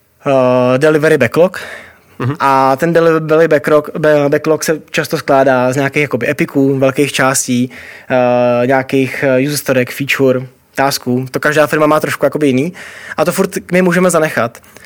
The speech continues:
Speaker 1: Akorát, že samozřejmě to, co je důležitý, je, jak vzniká tenhle ten delivery backlog. To, co by za nás nemělo vznikat, občas se k-, právě k tomu jakoby dostáváme, je,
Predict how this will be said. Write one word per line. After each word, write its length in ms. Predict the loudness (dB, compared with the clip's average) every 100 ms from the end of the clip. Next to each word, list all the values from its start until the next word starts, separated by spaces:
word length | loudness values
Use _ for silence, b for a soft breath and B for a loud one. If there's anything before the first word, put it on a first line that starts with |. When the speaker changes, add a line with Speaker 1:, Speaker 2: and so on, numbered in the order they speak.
| B B
Speaker 1:
Akorát, 280 | -2 2 2
že 120 | 0
samozřejmě 440 | -2 0 2 0 0
to, 140 | -4
co 140 | 0
je 60 | 2
důležitý, 480 | 2 -2 -2 -2 2
je, 320 | 4 4 2 -2
jak 160 | -2
vzniká 540 | 0 -2 0 0 -2 -6 _ _ -2
tenhle 200 | -2 0
ten 180 | 0
delivery 320 | 2 2 2 0
backlog. 420 | -2 -6 -10 -14 B B B B B
To, 100 | -4
co 140 | 0
by 320 | 2 4 2 -2
za 140 | -2
nás 220 | 0 0 0
nemělo 320 | 2 4 4
vznikat, 340 | 2 2 0 0
občas 300 | -4 -2 -2
se 100 | -4
k-, 80 |
právě 280 | 0 2 0
k 40 | 0
tomu 200 | 0 0
jakoby 200 | -2 -4
dostáváme, 580 | -2 0 2 2 2 2
je, 200 | 0